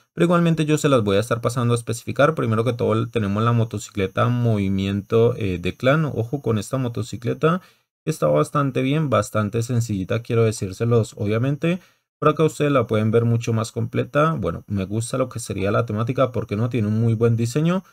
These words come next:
Al igual de eso, chicos, vamos a tener disponible lo que sería la mochila de clan, que, wow, esta mochila está bastante buena, tiene efectos bastante radiantes. Por acá tenemos sus diferentes niveles. Bueno, no está tan mal lo que sería la mochilita.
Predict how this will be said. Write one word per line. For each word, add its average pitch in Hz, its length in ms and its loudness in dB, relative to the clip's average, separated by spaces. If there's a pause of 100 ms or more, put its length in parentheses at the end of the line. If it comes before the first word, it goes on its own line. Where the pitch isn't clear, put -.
(240)
Al 165 80 2
igual 175 160 2
de 170 60 0
eso, 165 120 -6
chicos, 160 240 0
vamos 156 240 0
a 120 80 0
tener 107 240 0
disponible 104 500 -2
lo 117 120 0
que 113 100 -4
sería 98 320 -2
la 117 80 2
mochila 107 480 -2
de 107 160 2
clan, 151 300 0
que, 85 360 -6
wow, 113 400 0
esta 120 200 -6
mochila 117 320 -2
está 117 160 -2
bastante 120 500 0
buena, 127 180 0
tiene 104 220 -2
efectos 113 480 -4
bastante 101 560 -2
radiantes. 113 720 0 (480)
Por 151 80 2
acá 151 160 0
tenemos 151 360 0
sus 117 180 -4
diferentes 101 560 -2
niveles. 120 800 -2
Bueno, 87 220 -6
no 90 160 -4
está 139 540 0
tan 127 220 0
mal 127 200 0
lo 127 120 -2
que 117 100 -4
sería 95 340 -2
la 120 80 2
mochilita. 120 680 0